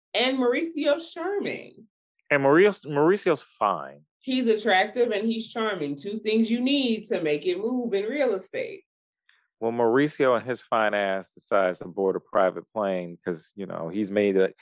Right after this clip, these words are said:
Speaker 2: he's made money like that. So he's like, "I
Speaker 1: Well,
Speaker 2: only
Speaker 1: also
Speaker 2: want to fly private because I don't wanna deal with other people's children." And I feel like that's more than fair.
Speaker 1: Uh, well, he said he don't like to go through the airport with the kids, which,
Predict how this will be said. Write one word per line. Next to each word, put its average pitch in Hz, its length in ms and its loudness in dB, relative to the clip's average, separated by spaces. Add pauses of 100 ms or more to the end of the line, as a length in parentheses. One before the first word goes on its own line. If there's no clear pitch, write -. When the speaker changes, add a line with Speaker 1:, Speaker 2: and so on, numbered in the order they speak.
(160)
Speaker 2:
he's 135 180 -2
made 127 300 2
money 113 320 0
like 90 300 -4
that. 90 200 -4
So 90 120 -16
he's 98 240 -12
like, 92 160 0
"I 110 340 2
Speaker 1:
Well, 123 140 2
Speaker 2:
only 110 180 -2
Speaker 1:
also 185 240 -2
Speaker 2:
want - 200 0
to 90 100 -20 (100)
fly 95 240 2
private 90 540 -2
because 85 320 -20
I 104 100 2
don't 120 180 0
wanna 92 140 -14
deal 85 260 -10
with 82 140 -18 (120)
other 139 200 2
people's 123 380 -12
children." 95 580 -10
And 120 100 -20
I 196 140 0
feel 98 160 -8
like 90 180 -6
that's 113 220 -10
more 135 260 -4
than 123 240 -10
fair. 85 360 -10
Speaker 1:
Uh, 196 120 -6 (120)
well, 220 340 0
he 247 200 -6
said 226 300 -2
he 240 120 -6
don't 233 180 -6
like 214 220 -6
to 202 80 -16
go 180 260 -4
through 190 180 -4
the 160 80 -4
airport 165 420 -4
with 165 160 -10
the 156 60 -14
kids, 160 440 0
which, 147 300 0